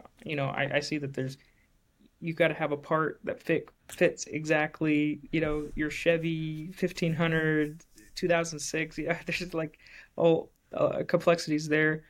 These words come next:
Um, you know, what do they even call that when, when it's, like, really, uh, s-, specific to each vehicle? There's a, there's a name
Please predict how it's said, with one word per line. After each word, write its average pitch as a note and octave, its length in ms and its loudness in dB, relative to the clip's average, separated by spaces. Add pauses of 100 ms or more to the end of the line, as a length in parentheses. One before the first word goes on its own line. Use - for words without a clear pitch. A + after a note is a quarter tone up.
(340)
Um, C#3 340 2 (400)
you D#3+ 80 0
know, D3+ 60 2
what G3 240 4
do F4+ 40 6
they C4+ 100 4
even E3+ 180 2
call D3 220 4
that - 240 2
when, D3 220 0
when D3+ 120 2
it's, C#3 180 0
like, C#3 160 8
really, C#3+ 600 4 (140)
uh, - 220 -6
s-, - 240 -2 (120)
specific D3+ 600 0
to D3 80 4
each D3 140 0
vehicle? C#3 600 4
There's D3 240 2
a, C3+ 100 6
there's D3+ 280 4
a C#3+ 60 8
name C#3+ 500 4